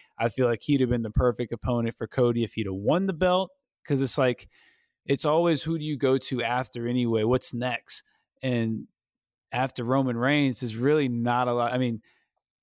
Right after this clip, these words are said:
Brock is a great logical step, especially if you lose to Roman. That's a great rebound win. He can main event the por-, uh, the, the next, the Backlash show. He can close that out if Roman's not gonna wrestle.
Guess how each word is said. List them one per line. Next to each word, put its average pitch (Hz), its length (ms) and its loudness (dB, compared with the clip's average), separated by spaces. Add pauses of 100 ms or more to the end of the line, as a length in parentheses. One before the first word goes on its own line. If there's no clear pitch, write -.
(140)
Brock 123 400 0
is 147 120 -2
a 135 60 -4
great 123 500 0
logical 117 500 -6
step, - 380 -4
especially 160 400 0
if 117 80 -6
you 120 160 -2
lose 135 420 2
to 160 100 -6
Roman. 190 440 0
That's 143 180 0
a 139 60 2
great 117 480 0
rebound 113 720 -2
win. 113 460 0 (240)
He - 140 0
can 113 200 -2
main 131 240 2
event 123 360 -2
the - 40 -16
por-, 123 300 -2
uh, 113 260 -2
the, 107 260 0
the 110 100 -4
next, 117 340 -2
the 110 60 -4
Backlash 117 600 -2
show. 110 460 -4
He 135 100 -4
can 123 160 -6
close 123 380 2
that 117 260 0
out 110 240 -2 (140)
if 117 180 -8
Roman's 120 380 0
not 107 180 -6
gonna 107 180 -8
wrestle. 107 480 -8